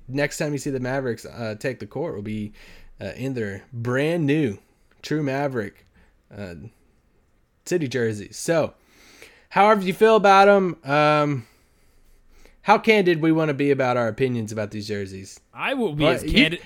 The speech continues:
Speaker 2: I
Speaker 1: you
Speaker 2: will,
Speaker 1: can be very,
Speaker 2: I will
Speaker 1: very
Speaker 2: say,
Speaker 1: candid.
Speaker 2: I will be as candid as I please. <laughs> They're,
Speaker 1: Um,
Speaker 2: they're, they're uninspiring to me. I, there's just, I mean, they are a jersey. I think that the logo looks like it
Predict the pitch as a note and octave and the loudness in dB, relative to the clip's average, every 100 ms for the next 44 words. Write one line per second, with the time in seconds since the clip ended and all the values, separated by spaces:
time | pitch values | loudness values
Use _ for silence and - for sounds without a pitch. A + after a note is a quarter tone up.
0 | - F#3+ E4+ D#4 A#3+ G#3+ F3 G3 G3 F#3 | 2 6 8 6 4 4 6 6 6 6
1 | F3 E3+ E3+ D#3+ B3 E4+ D4 G#3+ F#3 G#3+ | 4 4 2 2 0 -2 -4 -4 -4 -4
2 | G3+ F#3+ F3 D#3 C#3 C#3 - F#3+ F3+ C3+ | -2 -2 -4 -4 -6 -6 -4 -2 -2 -4
3 | E3 - - - - - - - _ - | -8 -12 -20 -12 -12 -12 -20 -20 _ -20
4 | - D#3 - - _ _ - - - _ | -14 -14 -14 -20 _ _ -16 -16 -16 _
5 | A#3+ - - - - E3 F3 D#3+ D#3 A#3+ | -20 -20 -20 -20 -2 2 4 4 0 -2
6 | A#3 D3 - _ A3 G#3+ G#3 G3 D#3 - | -4 -8 -18 _ -6 -2 -2 -4 -6 -4
7 | C3 A#2+ G#2+ A#2 G#2+ F#2+ - D#3+ E3+ F3+ | -4 -4 -6 -8 -8 -10 -8 -8 -4 -4
8 | E3+ - E3 - _ E3 F3 D#3+ F3 D#3 | -4 -4 -4 -6 _ -4 -4 -4 -4 -2
9 | D#3 C#3+ A#2+ G#2+ G2+ G2+ G#2 - C#3+ D#3 | -4 -4 -8 -8 -8 -12 -14 -10 -8 -4
10 | D#3 D#3 C#3+ C3+ D3 D#3+ D3+ D3+ - D3+ | -4 -4 -4 -2 -4 -2 -6 -6 -6 -6
11 | C#3+ C3 | -6 -8